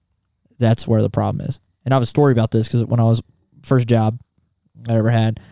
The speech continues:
I, um, you know, got in the shower before work, and there was just no, I had nothing. The only thing that was in there was, um, like, the girl, like, shampoo and stuff like that. So I was like, "Ah, whatever." So I used it,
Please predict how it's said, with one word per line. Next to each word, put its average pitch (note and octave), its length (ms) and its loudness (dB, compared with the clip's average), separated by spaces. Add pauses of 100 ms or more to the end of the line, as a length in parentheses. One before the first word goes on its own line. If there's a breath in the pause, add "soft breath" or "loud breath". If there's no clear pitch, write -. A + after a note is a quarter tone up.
(420 loud breath)
I, A2+ 300 0
um, G2+ 440 -4 (1500)
you C3+ 160 0
know, G#2 120 0
got B2+ 220 0
in C3+ 40 0
the C3 60 -2
shower B2+ 260 4
before A#2+ 300 0
work, A#2 260 0 (680)
and C3 100 0
there A#2+ 80 4
was A2 100 2
just A2 200 -4 (240)
no, C3 1080 4 (120)
I - 260 -2
had C3+ 180 4
nothing. A#2+ 320 0
The A#2+ 60 0
only C#3+ 120 4
thing D3 120 2
that C3+ 80 4
was B2 100 2
in B2 60 2
there A#2 140 2
was, G#2+ 200 -4 (400)
um, G#2+ 600 -4 (1300)
like, A2 220 -4
the G#2 420 -4 (420)
girl, A#2 360 2
like, G#2 220 -4 (160)
shampoo A2+ 280 -4
and A2+ 80 -2
stuff A2+ 160 -6
like A2+ 140 -8
that. G#2 180 -8 (580 soft breath)
So - 80 -14
I - 40 -8
was A2+ 60 -4
like, A#2+ 100 -6
"Ah, C3+ 160 2
whatever." G2 400 -4
So A2+ 140 -2
I A2 60 2
used A#2+ 320 2
it, B2 180 2